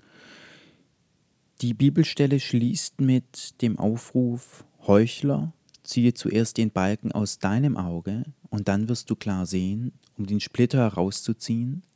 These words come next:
der in deines Bruders Auge ist.“ Und das ist die Erweiterung des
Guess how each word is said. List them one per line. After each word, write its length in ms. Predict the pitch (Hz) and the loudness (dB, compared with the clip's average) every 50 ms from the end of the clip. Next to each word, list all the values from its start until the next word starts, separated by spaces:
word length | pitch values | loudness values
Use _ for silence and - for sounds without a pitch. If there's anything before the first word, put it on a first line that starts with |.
| _ _ - - _ _ _ | _ _ -20 -20 _ _ _
der 160 | - 101 95 | 0 0 2
in 80 | 101 104 | 2 2
deines 320 | 104 101 101 101 101 - | 2 2 0 0 -2 -4
Bruders 380 | - - 113 113 110 107 - - | -4 2 2 4 4 4 2 2
Auge 280 | - 80 76 71 78 73 | -4 -6 -6 -8 -8 -10
ist.“ 480 | - - - - - - - - - _ _ _ _ _ _ _ _ _ _ _ _ _ _ _ _ _ - - - - - - - _ - - | -10 -10 -12 -14 -16 -16 -18 -20 -20 _ _ _ _ _ _ _ _ _ _ _ _ _ _ _ _ _ -20 -20 -20 -20 -20 -20 -20 _ -14 -10
Und 120 | - 92 | -6 -4
das 140 | 107 113 117 | -4 -4 -2
ist 200 | 127 - - - | -4 -6 -4 -4
die 200 | 123 113 110 104 _ _ _ - | -2 -2 -2 -4 _ _ _ -6
Erweiterung 1080 | - 104 104 98 90 107 104 113 131 156 - - - 107 95 87 92 90 95 101 107 - | -2 -2 -2 0 2 2 2 4 2 0 -2 -2 0 0 0 0 0 -2 -2 -4 -4 -4
des 340 | - 101 - - - - | -6 -6 -6 -6 -10 -10